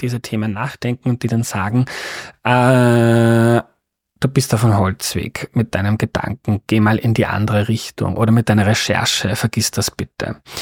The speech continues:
Also das ist etwas, wo man sich, glaub ich, als Selbstständiger oder so als Con-, Content Creator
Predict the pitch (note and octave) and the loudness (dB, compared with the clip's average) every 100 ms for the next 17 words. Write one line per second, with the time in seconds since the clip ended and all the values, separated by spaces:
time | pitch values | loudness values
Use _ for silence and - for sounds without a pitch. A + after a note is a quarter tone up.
0 | - - - B2+ A#2+ A#2+ D#3 E3+ - C#3 | -10 -12 -4 0 2 2 2 2 2 0
1 | C#3 C#3 C3+ C3+ - - A#2+ B2+ B2+ B2+ | 2 4 6 4 0 -2 2 6 6 6
2 | B2 - A#2+ A#2 - - A2 A2+ A2+ - | 4 2 2 0 -2 0 2 2 0 -2
3 | A2 - C#3 - - C3+ C3 B2+ C3 A#2 | -4 -2 -2 -4 -2 2 4 2 2 0
4 | A#2 A#2 - - A2+ A2+ G#2 - - A2+ | 0 -2 -4 -4 -4 -2 -4 -4 -6 -4
5 | A2 G#2+ - C3 - - - - - C#3+ | -6 -8 -8 -10 -8 -10 -14 -20 -4 -4
6 | C3+ _ - D3+ D#3 C#3+ - C3+ B2 - | -4 _ -4 -2 0 -2 0 0 0 0
7 | B2+ | 0